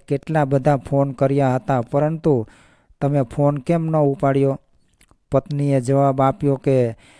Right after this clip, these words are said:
એણે તો એક પણ વખત રિંગ સાંભળી જ નથી. એમના કોલર આઈ ડીમાં પણ "ઓલમાઇટી ગોડ", સર્વશક્તિમાન ઈશ્વર, એ નામથી એક પણ ફોન નહોતો નોંધાયો. પાદરીને નવાઈ લાગી, પરંતુ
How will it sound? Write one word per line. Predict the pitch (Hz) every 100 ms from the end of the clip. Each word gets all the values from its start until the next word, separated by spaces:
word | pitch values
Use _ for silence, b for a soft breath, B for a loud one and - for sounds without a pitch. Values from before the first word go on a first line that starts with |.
| b b b
એણે | 139 139 139
તો | 156 143 135
એક | 147 147 _
પણ | 156 147
વખત | 139 131 160 139 - _ -
રિંગ | 131 147 143
સાંભળી | - 135 143 156
જ | 131 139
નથી. | 135 131 113 b b b b
એમના | 139 139 143 - -
કોલર | 147 143 139
આઈ | 139 147
ડીમાં | 143 147 147 139
પણ | 156 143 123 127 _ -
"ઓલમાઇટી | 143 143 139 135 143 143 - 143
ગોડ", | 127 139 147 131
સર્વશક્તિમાન | - 139 139 135 - 139 - 143 143 139
ઈશ્વર, | 131 135 - 156 127 - -
એ | 139
નામથી | 131 135 147 - 147 131
એક | 143 _
પણ | 151 143
ફોન | 117 143 147
નહોતો | 143 131 131 139
નોંધાયો. | 127 131 131 127 113 110 - _ B B B B B B -
પાદરીને | 135 139 139 143 143
નવાઈ | 131 139 151 143
લાગી, | 139 139 127 117 - _ -
પરંતુ | 147 156 147 135 113